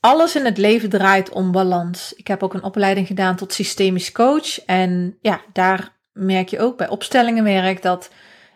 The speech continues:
ja, als iets in onbalans is, hoe dan ook, het universum trekt het in balans op de een of andere manier. En vaak niet op een manier die wij fijn vinden.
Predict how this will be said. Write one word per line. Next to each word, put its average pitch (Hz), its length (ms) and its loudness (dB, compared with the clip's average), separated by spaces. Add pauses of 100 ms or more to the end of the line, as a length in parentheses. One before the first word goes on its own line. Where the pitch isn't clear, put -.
ja, - 140 0
als 233 160 2
iets 269 280 0
in 226 220 -2
onbalans 254 540 2
is, - 580 -4
hoe 220 160 0
dan 220 140 4
ook, 220 180 0
het 196 120 -12
universum 202 580 0
trekt 196 240 -2
het 196 180 -6
in 240 180 0
balans 214 520 0
op - 140 -12
de - 120 -8
een 196 140 0
of 185 120 -4
andere 190 280 -2
manier. 185 360 0
En 202 100 -2
vaak 190 260 0
niet 220 180 -4
op 220 80 -10
een 214 120 0
manier 214 480 0 (140)
die 196 160 -2
wij 196 240 2
fijn 196 400 2
vinden. 175 420 -6